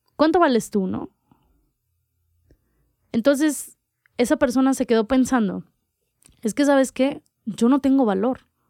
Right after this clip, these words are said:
Una persona no puede tener valor". Y entonces, si no tiene valor, ¿qué significa? O es decir, obviamente un valor monetario, es que ni todo el dinero del mundo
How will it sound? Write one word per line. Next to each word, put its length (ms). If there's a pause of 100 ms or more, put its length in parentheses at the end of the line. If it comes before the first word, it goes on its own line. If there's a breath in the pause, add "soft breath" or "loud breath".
Una 140
persona 300
no 120
puede 140
tener 240
valor". 380 (1800)
Y 80
entonces, 240
si 100
no 120
tiene 200
valor, 300
¿qué 100
significa? 800 (1500)
O 140
es 140
decir, 280 (240)
obviamente 380
un 120
valor 220
monetario, 640 (1160)
es 200
que 320
ni 200
todo 240
el 100
dinero 240
del 200
mundo 440